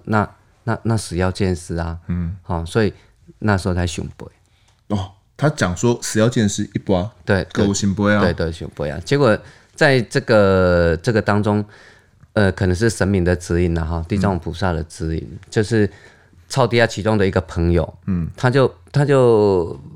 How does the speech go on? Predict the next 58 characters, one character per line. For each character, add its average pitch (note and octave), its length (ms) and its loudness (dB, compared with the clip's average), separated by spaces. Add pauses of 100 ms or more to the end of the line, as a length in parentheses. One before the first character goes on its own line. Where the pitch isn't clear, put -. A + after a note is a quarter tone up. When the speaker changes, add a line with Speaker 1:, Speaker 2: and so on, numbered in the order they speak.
Speaker 1:
因 C#3 120 2
为 C#3 80 4
旁 A2+ 160 2
边 A#2 100 2
都 A#2 120 4
是 A2+ 100 -2
杂 F#2 220 0
草 - 220 -6
嘛， - 140 -10 (160)
Speaker 2:
对。 - 80 -8
Speaker 1:
他 E2+ 60 0
就 A2 140 2
走 F2 160 0
到 G2+ 100 2
旁 F2 160 0
边 F#2 140 2
杂 E2+ 200 0
草 D#2 220 -4
里 D#2 160 -8
面， F2 260 -4 (360)
然 G2+ 100 0
后 G#2+ 100 -2
刚 A2 160 0
好 G2+ 80 2
看 G#2 160 -2
到 F#2+ 220 0
一， G2 100 -4 (200)
一 F#2 80 -8
条 F2 160 -2
那 F2+ 120 -2
个 - 460 -8 (560)
苏 G#2 320 -4
洪、 F#2 420 -4
苏 - 280 -2
俊 G#2+ 200 0
的 F2 160 2
排 F2 200 -2
水 F2 200 -2
沟， D#2 240 -4 (300)
就 A2 160 2
山 G2+ 240 0
上 F#2+ 380 -2
流 F2 120 -2
下 F2+ 200 0
来， D2+ 260 -4 (720)
就 G2+ 100 -4
是 F#2 380 0
排 E2 220 -4
水 - 220 -6
的， - 180 -14 (100)
Speaker 2:
嗯。 A2+ 300 0
Speaker 1:
排 - 120 0
到 F#2 180 2
旁 - 280 -8
边 F2+ 140 -2
就 F#2+ 100 0
是 F2+ 160 -2
中， F2+ 320 -2